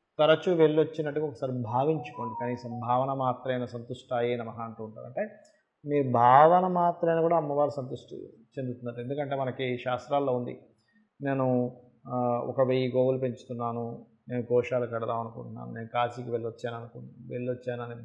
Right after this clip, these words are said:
feel అయ్యాను, కాశీలో ఉన్నానని feel అయ్యాను" అంటే ఆ ఫలితం వస్తుంది అంటారు. అంటే ఏంటి? భగవత్ సంబంధించినటువంటిది మనసులో మీరు కనుక అనుకుంటే ఆ ఫలితం ఖచ్చితంగా వస్తుంది. అలా అని మీ దగ్గర డబ్బులుండి కూడా బద్ధకంతో వెళ్లకుండా ఉండడం కాదు.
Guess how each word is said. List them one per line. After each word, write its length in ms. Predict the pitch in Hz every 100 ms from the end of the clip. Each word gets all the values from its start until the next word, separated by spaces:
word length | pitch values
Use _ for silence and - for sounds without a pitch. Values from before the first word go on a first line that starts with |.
| 123 -
feel 160 | 127 120
అయ్యాను, 260 | 120 127
కాశీలో 480 | 123 127 123 139 131
ఉన్నానని 440 | 131 135 143 139 117
feel 180 | 120
అయ్యాను" 240 | 123 131 127
అంటే 300 | 127 185 226 - - -
ఆ 40 | 123
ఫలితం 360 | 127 127 147
వస్తుంది 280 | 131 - 127
అంటారు. 260 | 120 127 127
అంటే 220 | 131 147
ఏంటి? 300 | 147 147 131
భగవత్ 380 | 127 131 143 -
సంబంధించినటువంటిది 1040 | 147 139 139 135 131 127 123 123 127 127
మనసులో 480 | 113 120 123 160 151
మీరు 180 | 131 120
కనుక 240 | 120 117
అనుకుంటే 680 | 120 117 120 113 196 226 - - _ -
ఆ 80 | 123
ఫలితం 360 | 127 131 135 165
ఖచ్చితంగా 560 | 135 123 - 151 143
వస్తుంది. 320 | 131 120 123 123
అలా 140 | 139
అని 140 | 151
మీ 80 | 135
దగ్గర 200 | 123 131
డబ్బులుండి 380 | 120 120 135 151
కూడా 180 | 156 151
బద్ధకంతో 680 | 143 - 127 131 131 139 143
వెళ్లకుండా 500 | 123 120 127 127 127
ఉండడం 360 | 123 123 120
కాదు. 200 | 120 -